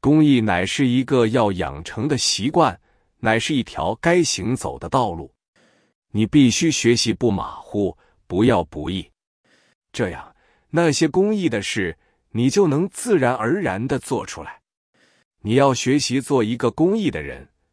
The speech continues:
但是不要特别叫人觉得。有的时候，人反而会厌烦你的公义。今天晚上，你需要在神面前结一个账，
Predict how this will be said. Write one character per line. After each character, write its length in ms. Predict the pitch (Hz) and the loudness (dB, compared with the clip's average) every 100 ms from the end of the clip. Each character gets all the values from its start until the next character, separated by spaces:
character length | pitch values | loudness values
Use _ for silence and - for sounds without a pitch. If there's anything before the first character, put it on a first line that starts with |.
| _ | _
但 200 | 110 92 | -4 -4
是 100 | 85 | -6
不 220 | - 139 | -2 0
要 160 | 190 135 | 2 0
特 280 | - 165 | 0 0
别 220 | 107 82 147 | 0 -2 -2
叫 240 | 196 135 | 0 0
人 240 | 87 82 | -4 -8
觉 240 | 90 131 - | -12 -12 -16
得。 200 | - _ _ _ _ _ _ _ _ - | -18 _ _ _ _ _ _ _ _ 0
有 200 | 123 123 | 2 4
的 120 | 170 | 2
时 200 | - 117 | 0 -2
候， 320 | 107 107 76 _ _ | 0 0 -2 _ _
人 300 | - 135 214 | 0 2 2
反 160 | 220 - | -2 -4
而 140 | 101 | -2
会 220 | 151 214 185 | 0 0 4
厌 260 | 214 127 | 2 0
烦 340 | 82 82 80 107 - | -4 -6 -6 -8 -14
你 200 | 87 71 | -14 -14
的 120 | - | -12
公 260 | - 110 135 | -4 -2 -2
义。 180 | 127 - _ _ _ _ _ _ _ _ | -4 -8 _ _ _ _ _ _ _ _
今 180 | - 117 | -4 -2
天 140 | 120 | -2
晚 180 | 87 73 | -4 -6
上， 300 | - 71 71 _ _ _ | -10 -10 -14 _ _ _
你 160 | 110 120 | -2 -2
需 200 | - 160 | 2 2
要 140 | 131 | 2
在 200 | - 117 | 0 -2
神 200 | - 110 | -2 -2
面 240 | 151 156 | -2 -2
前 280 | 104 - 104 | -4 -6 -6
结 240 | - 226 226 | -4 -2 -2
一 100 | 113 | -4
个 140 | 104 | -4
账， 240 | 110 78 | -4 -6